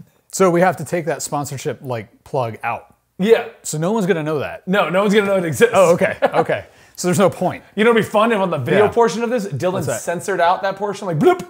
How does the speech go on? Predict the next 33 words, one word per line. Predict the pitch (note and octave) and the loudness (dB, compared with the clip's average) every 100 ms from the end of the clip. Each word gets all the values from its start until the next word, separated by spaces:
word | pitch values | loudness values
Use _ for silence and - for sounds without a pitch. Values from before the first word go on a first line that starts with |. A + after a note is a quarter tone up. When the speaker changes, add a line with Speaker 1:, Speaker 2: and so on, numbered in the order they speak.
| - D4+ C#4+ - - E4+ F4+ | -2 2 4 2 2 0 0
Speaker 2:
<laughs> | F4+ | 0
Speaker 1:
So | G#3 G#3 F#3+ | 4 4 4
if, | F#3+ - F3 | 2 0 -4
if | - | -2
the | F3 | -2
Men | G#3 | -2
in | B3 | -2
Black | E3+ D#3 C#3+ C#3 | 0 2 2 -2
are | C3 | -2
sponsoring | A#2+ - D3+ - A2 F2 | -2 -4 -4 -6 -10 -12
us, | D#2+ - - | -12 -8 4
Speaker 2:
Yes. | G3 - | 4 4
Speaker 1:
what | D3 D3+ | -2 -2
that | D#3+ | -2
means | F#3+ E3+ | -2 -4
is | C#3 C3 | -6 -4
everything | D#3 F#3 F#3+ F3 | -4 -4 -4 -6
we're | |
saying | - D#3+ C#3 | -6 -6 -6
is | B2 | -8
a | |
lie. | G#2+ G#2 E2+ - _ | -8 -10 -12 -18 _
Speaker 2:
Yes. | F#3+ B3 - - - - - - _ | 2 2 0 -10 -16 -14 -16 -16 _
Speaker 1:
Because | D3 D#3 C#3 | -8 -4 -2
they | C#3 | -2
want | C#3 D3+ | -4 -6
to, | - D3 C3+ C3 A#2+ - - _ _ _ _ B2 A2+ | -6 -6 -4 -4 -6 -12 -16 _ _ _ _ -10 -6
do | B2+ | -4
they? | D3+ F#3 | -4 -6
I | A#2 | -8
mean, | A#2+ | -8
do | G#2 B2+ | -8 -8
they | D#3+ A3 | -6 -8